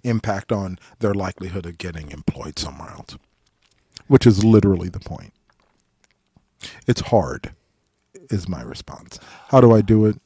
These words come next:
and what does it look like? It's hard. But it would be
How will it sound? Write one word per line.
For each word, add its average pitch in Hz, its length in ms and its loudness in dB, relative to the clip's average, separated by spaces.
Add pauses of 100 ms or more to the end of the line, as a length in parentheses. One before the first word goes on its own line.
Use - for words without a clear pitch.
and 113 140 2
what 107 100 4
does 98 140 2
it 98 120 -2
look 104 180 -4
like? 135 160 -2 (1400)
It's - 160 -10
hard. - 280 -16 (1600)
But 110 180 4
it 110 60 8
would 107 180 4
be 98 320 -4